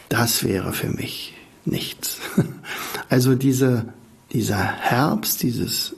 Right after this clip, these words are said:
abschließend ein bisschen zur Ruhe kommen, finde ich schon ganz gut. Wobei mein Lieblingsmonat oder meine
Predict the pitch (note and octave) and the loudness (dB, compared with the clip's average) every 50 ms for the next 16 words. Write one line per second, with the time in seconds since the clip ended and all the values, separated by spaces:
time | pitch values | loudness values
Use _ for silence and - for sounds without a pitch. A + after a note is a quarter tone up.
0 | - - - - _ D3 D#3 D#3+ D#3+ - - - F3 E3 D#3+ D#3+ D#3+ C#3+ C3+ C3 | -16 -20 -20 -4 _ 0 0 0 0 -2 0 2 2 2 2 2 2 2 2 2
1 | - E3+ D#3 D3 - - C3 A#2+ - - - - A#2+ A2 G#2+ G#2+ A#2 A#2 C3+ F3 | 0 0 0 0 0 0 0 -2 -2 -2 -2 0 0 0 0 0 0 2 2 4
2 | G3 G3+ F#3+ E3+ E3 - - - D3+ - D2 D2 - D3 - - - - - - | 4 4 4 2 2 0 0 2 2 4 4 2 0 -2 -6 -12 -16 -16 -16 -16
3 | - - - - - - - - _ _ - - - G#3 G#3+ A3 F#3+ - - - | -16 -18 -18 -18 -20 -20 -20 -20 _ _ -10 -4 0 2 2 2 2 2 2 2
4 | F3+ E3 D#3+ D#3 D3+ C#3+ - - - - - - - - - - - - _ _ | 2 2 4 2 2 0 0 -2 -2 -2 -2 -4 -6 -8 -12 -14 -14 -16 _ _
5 | _ _ - C3+ B2+ A#2 - C#3 D3 D3 D3 C#3+ C3+ C3+ C#3 E3+ E3 - - E3 | _ _ 0 2 2 4 4 4 6 6 6 6 6 6 6 4 4 4 4 4
6 | D#3+ D#3+ D#3+ - - - - B2+ A#2+ C3 C#3 C#3 C#3 C#3 C#3 C3+ C#3 C3 B2 A2 | 4 4 4 0 -4 -2 0 2 4 4 4 4 4 2 2 2 4 4 4 4
7 | A2 A2 A#2 A#2+ | 4 4 4 4